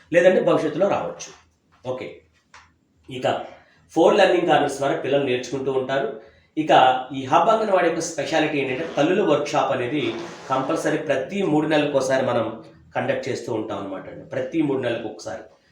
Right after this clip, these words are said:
తల్లులను పిలిచి వాళ్ళ పిల్లలకి ఏ రకమైనటువంటి అభివృద్ధులకి అవసరమైనటువంటి మెటీరియల్ వాళ్ళతో తయారు చేయించడం, దానిపైన వాళ్ళకి అవగాహన కూడా కల్పించడం, ఇంటికాడ తదనుగుణమైనటువంటి,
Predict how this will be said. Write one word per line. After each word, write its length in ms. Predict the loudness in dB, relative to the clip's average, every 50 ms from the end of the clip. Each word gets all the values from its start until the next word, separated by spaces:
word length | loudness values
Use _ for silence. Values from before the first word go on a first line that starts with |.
| _ _ _ _ _ 4
తల్లులను 280 | 4 6 6 4 4
పిలిచి 520 | 2 0 0 0 -2 -6 -8 -10 -12 -14 -16 -20 _ _ _ _ _ _ _ -6
వాళ్ళ 300 | 0 2 4 6 6 4
పిల్లలకి 840 | 4 0 -2 0 2 4 4 4 2 2 0 -2 -4 -4 -6 -10 -14 -20 _ _ _ _ _ -10
ఏ 160 | -4 0 2 4
రకమైనటువంటి 680 | 4 4 4 2 2 2 0 0 0 0 0 0 0
అభివృద్ధులకి 640 | 0 -2 -2 0 0 0 0 0 0 -2 0 0 0
అవసరమైనటువంటి 760 | 0 0 -2 -2 -2 -2 -2 -2 -2 -2 -4 -6 -6 -6 -4
మెటీరియల్ 400 | -4 0 0 2 2 2 2 0
వాళ్ళతో 320 | 0 0 0 0 0 -2
తయారు 380 | -2 0 0 2 0 0 -2 -4
చేయించడం, 340 | -8 -8 -8 -6 -6 -6 -8 -10 -14 -20 -20 -20 -20 -20 _ -2
దానిపైన 640 | 2 4 4 4 4 2 2 4 4 4 6 6 6
వాళ్ళకి 320 | 6 6 6 6 4 4
అవగాహన 480 | 2 2 4 4 4 4 4 4 4 4
కూడా 260 | 4 4 6 6 6 6
కల్పించడం, 720 | 4 2 0 0 -2 -4 -6 -4 -2 -2 -2 -2 -4 -10 -14 -20 _ _ -2
ఇంటికాడ 720 | -2 -2 0 -2 -4 -4 2 4 6 8 8 6 6 4
తదనుగుణమైనటువంటి, 1300 | 4 4 4 4 4 4 4 4 4 4 4 2 2 2 2 0 0 -2 0 0 0 0 2 2 2